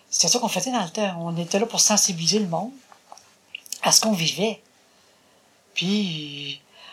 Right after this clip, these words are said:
j'étais, j'étais dans une, une des porte-parole pour les médias. Ce qui fait que les journées de congé, je les travaillais. Mais ça, c'est, c'était repris plus tard,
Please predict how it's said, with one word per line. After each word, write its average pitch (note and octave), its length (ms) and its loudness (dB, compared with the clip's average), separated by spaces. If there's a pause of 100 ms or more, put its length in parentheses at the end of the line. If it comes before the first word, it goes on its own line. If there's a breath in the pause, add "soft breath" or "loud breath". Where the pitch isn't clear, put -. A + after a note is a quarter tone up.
(500 soft breath)
j'étais, E3+ 320 0 (120)
j'étais G3 320 0
dans F3 220 2
une, D3+ 140 -6 (160)
une G#3 120 0
des F#3+ 140 0
porte-parole F#3+ 520 -2
pour F3 120 -10
les E3 100 -4
médias. D#3+ 400 -4 (1600)
Ce - 140 6
qui - 120 2
fait G#3 120 2
que G#3 120 0
les E3 160 -4
journées G3 300 -2
de A3+ 80 -12
congé, F#3 280 -4
je - 80 -4
les G#3 60 -4
travaillais. D#3+ 480 -8 (1000)
Mais F3 60 -2
ça, E3 180 0
c'est, D#3 160 0 (180)
c'était - 240 -2
repris D#3+ 280 -6
plus - 140 -12
tard, A3 220 -4